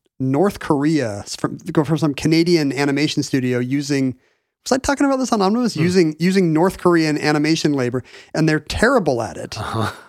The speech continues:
Speaker 1: But it, and so this guy would end up, his, he hated his job because he had to reject eighty-five percent of their product. But it didn't matter, because it didn't matter if o-, only one in five drawing was usable, because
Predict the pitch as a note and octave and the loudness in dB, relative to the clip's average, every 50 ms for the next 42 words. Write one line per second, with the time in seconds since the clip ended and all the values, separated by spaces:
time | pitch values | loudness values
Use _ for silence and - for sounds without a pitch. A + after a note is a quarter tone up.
0 | - _ _ _ G#3+ G3+ F#3+ - - _ - E3+ F3+ F#3 F3+ E3 - - F#3+ G3 | -20 _ _ _ -2 -2 -2 -4 -8 _ 0 0 0 0 0 -2 0 2 2 2
1 | A3 - A#3 F#3+ F3 F3 E3+ D#3+ D3 D#3 E3+ E3+ D#3+ C#3+ - D3 D#3 D#3 - - | 2 2 4 4 4 4 2 0 0 0 0 0 0 0 0 0 -2 -2 -2 -4
2 | D#3 D3 E3 C3+ A2+ E3 G#3 A3+ F#3+ E3+ D3 A#2+ - F3 F3 D#3+ C3 C3 B2+ C#3 | 0 0 0 2 2 2 2 2 2 0 -2 0 2 2 2 2 0 -2 -4 -4
3 | C3 D3+ D3 D3+ D3+ C#3+ C#3 B2+ C3 B2 A#2 - - G3+ G#3 F3+ - - - - | -2 0 0 0 0 0 -2 -2 -4 -4 -4 -2 0 0 0 -2 -4 -10 -12 -4
4 | C3+ C#3 D3 D3 C3 - C3+ C3 B2+ A2+ - - A#2+ - - C#3 C#3 C3 B2 A#2+ | -2 0 0 0 0 0 0 0 0 -2 -4 -8 -8 -4 -2 -2 -2 -2 -2 -4
5 | A#2 - - - F3 F3+ D3 - G#2 G2+ - - _ _ _ _ _ _ _ _ | -6 -2 2 2 2 2 2 -4 -10 -16 -18 -20 _ _ _ _ _ _ _ _
6 | _ _ _ - A3 A3+ G#3 C4 A#3+ A3+ A3+ D#3 D#3 B2 A#2 A#2 A2+ - _ _ | _ _ _ -2 0 0 2 0 0 0 0 0 -2 -2 -4 -8 -12 -16 _ _
7 | - D#3 - E3 E3 E3+ G3+ G3+ F#3+ F#3+ G#3 G#3+ F3+ D#3 - - - - D#3 D3 | -6 -2 0 0 0 0 0 2 2 2 2 2 0 -2 -2 -4 -6 -6 -4 -2
8 | D3 D#3 D#3 D#3+ D3+ C#3 C#3 C#3 C#3 D#3 E3 E3+ D#3+ D#3 D3+ - - D#3+ D3+ D3+ | 0 0 2 2 2 0 -2 -2 0 2 2 2 2 0 -2 0 2 2 4 4
9 | D#3 D3+ D3+ C#3+ B2+ - - D3 D3+ D#3 D#3 D#3 D3+ D3 C#3+ C#3 C3 C#3 F3+ A3+ | 4 2 0 -2 -4 -4 0 2 2 2 2 2 2 0 0 0 -2 -2 -2 0
10 | G#3 F3 B2 B2+ C#3 D#3 E3 F3 - - - D#3 D3+ D3+ D3+ D3+ D3 C3+ - - | 0 0 -2 -2 -4 -2 -2 -4 -2 0 0 0 2 2 0 -2 -2 -6 -10 -14